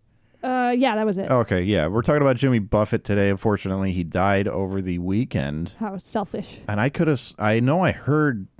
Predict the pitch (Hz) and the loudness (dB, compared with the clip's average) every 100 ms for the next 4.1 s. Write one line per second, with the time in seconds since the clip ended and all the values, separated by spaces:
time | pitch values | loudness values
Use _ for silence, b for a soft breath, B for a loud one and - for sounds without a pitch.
0 | - 104 104 - 113 147 - 87 87 98 | -4 -2 -2 -2 -2 -2 -2 -4 -2 -2
1 | - 120 151 127 90 92 98 90 87 - | -2 -2 0 0 -2 -2 -2 -4 -6 -4
2 | 101 104 127 - 76 73 82 92 110 117 | -2 -2 -2 -6 -6 -6 -4 -4 -2 0
3 | 110 95 - 233 311 427 294 131 123 139 | 0 -2 -2 2 2 2 2 2 2 0
4 | - | -2